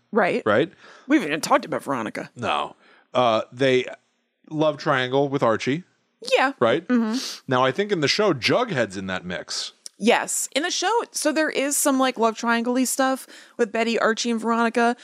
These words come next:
Speaker 1: but generally, Betty and Jughead are a couple,
Speaker 2: Right.
Speaker 1: and Archie and Veronica are a
Speaker 2: So
Speaker 1: couple.
Speaker 2: Betty and Jughead are an item.
Speaker 1: Yes.
Speaker 2: And yet,
Speaker 1: Mm-hmm.
Speaker 2: they would have a shared sibling.
Speaker 1: Yes.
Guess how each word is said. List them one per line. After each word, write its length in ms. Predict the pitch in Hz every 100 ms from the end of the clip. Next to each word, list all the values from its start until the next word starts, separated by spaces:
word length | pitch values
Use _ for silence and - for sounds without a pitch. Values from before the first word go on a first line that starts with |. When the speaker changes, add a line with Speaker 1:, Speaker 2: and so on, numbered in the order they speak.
| - -
Speaker 1:
but 200 | 240 214 196
generally, 840 | 185 214 285 302 285 226 208 196
Betty 520 | 170 160 190 254 277
and 220 | 226 202
Jughead 400 | 180 185 175 185
are 120 | 170 147
a 40 |
couple, 440 | 175 147 147 127
Speaker 2:
Right. 140 | 123 110
Speaker 1:
and 120 | -
Archie 320 | 190 180 190
and 100 | 170
Veronica 440 | 160 147 123 - 71
are 160 | 65
a 80 | -
Speaker 2:
So 80 | 143
Speaker 1:
couple. 180 | 117 95
Speaker 2:
Betty 300 | 147 202 196
and 200 | 151 110
Jughead 880 | 110 147 160 127 104 92 85 78 - _
are 200 | 117 113
an 100 | 107 -
item. 540 | 123 143 113 58 50 -
Speaker 1:
Yes. 460 | 175 - - - - _ _ _ _ _ -
Speaker 2:
And 220 | 131 117
yet, 760 | 104 98 147 180 - - - - -
Speaker 1:
Mm-hmm. 440 | 175 170 156 - 104
Speaker 2:
they 360 | 127 135 151
would 200 | 165 151
have 280 | 110 123 117
a 100 | 113
shared 680 | - - - 123 131 131 113
sibling. 640 | - - - 139 110 82 - - - _ _ _ _ _ _ _ _ _ _ _ _ _ -
Speaker 1:
Yes. 600 | 202 190 - - - -